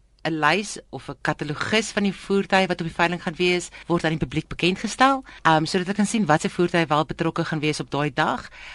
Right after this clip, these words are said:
Motors kan dan ook fisies besigtig word, so jy kan so toe gaan en na die voertuie gaan kyk. Wanneer die veiling begin, word elke voertuig in die veilingsaal ingebring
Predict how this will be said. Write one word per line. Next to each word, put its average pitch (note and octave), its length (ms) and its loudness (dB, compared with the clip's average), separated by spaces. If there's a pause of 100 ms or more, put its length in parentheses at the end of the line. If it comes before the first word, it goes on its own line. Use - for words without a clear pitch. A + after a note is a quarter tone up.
(260)
Motors G3 280 2
kan G3 120 2
dan G3 120 0
ook G#3 100 -2
fisies F#3+ 760 -4
besigtig G3 480 2
word, - 260 -8
so E3 100 -4
jy D#3+ 80 0
kan D#3+ 160 -6
so D#3 120 -8
toe E3+ 100 -6
gaan A3+ 360 4
en D#3 220 -2
na D3 100 0
die D3+ 100 -4
voertuie D3 340 -2
gaan D3 160 -6
kyk. - 340 -4
Wanneer F#3+ 300 4
die C4 120 2
veiling G3+ 360 2
begin, G#3+ 440 0
word F3+ 200 0
elke G3+ 280 2
voertuig F3+ 380 -2
in E3+ 100 0
die - 60 -10
veilingsaal D#3 540 0
ingebring E3+ 520 2